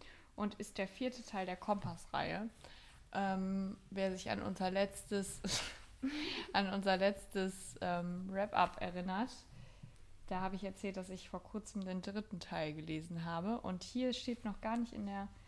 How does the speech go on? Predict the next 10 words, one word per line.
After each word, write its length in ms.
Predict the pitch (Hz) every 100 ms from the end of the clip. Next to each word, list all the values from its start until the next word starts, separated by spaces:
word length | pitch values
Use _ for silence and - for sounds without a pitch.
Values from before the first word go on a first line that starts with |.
| - - -
Beschreibung 640 | - - 208 208 202 190
drin, 280 | 185 185 196
um 200 | 202 185
wen 180 | 196 190
es 140 | -
in 160 | 185 180
dem 180 | 175 175
vierten 360 | - 220 -
Teil 220 | - 165 165
geht. 380 | 170 202 294